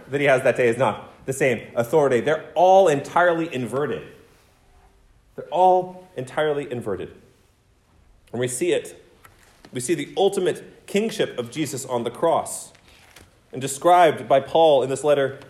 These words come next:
to Colossians. And Paul goes into the, these details of how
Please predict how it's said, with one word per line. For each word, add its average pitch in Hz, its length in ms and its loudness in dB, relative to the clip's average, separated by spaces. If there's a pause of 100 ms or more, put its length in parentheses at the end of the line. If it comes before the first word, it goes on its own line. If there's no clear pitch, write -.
(180)
to 151 80 -8
Colossians. 139 720 0 (1400)
And 123 100 -8
Paul 170 180 4
goes 160 240 4
into 151 600 -2 (240)
the, 131 160 -6
these 127 260 -6
details 165 400 0
of - 220 -6
how 160 580 2